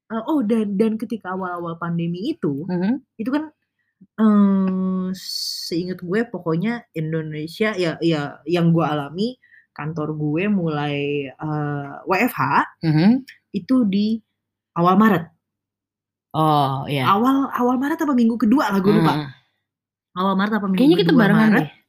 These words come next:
Speaker 2: Iya, sekitar, sekitar belasan, belasan
Speaker 1: Hmm.
Speaker 2: gitu kan.
Speaker 1: Nah, dan itu tuh gue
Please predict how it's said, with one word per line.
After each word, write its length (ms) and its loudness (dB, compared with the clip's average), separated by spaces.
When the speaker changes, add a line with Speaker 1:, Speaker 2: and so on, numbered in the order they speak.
Speaker 2:
Iya, 220 -2
sekitar, 300 -10
sekitar 220 -6
belasan, 400 -2
belasan 360 0
Speaker 1:
Hmm. 100 4
Speaker 2:
gitu 180 4
kan. 180 -2
Speaker 1:
Nah, 280 0
dan 320 -4
itu 320 -8
tuh 220 -8
gue 560 -4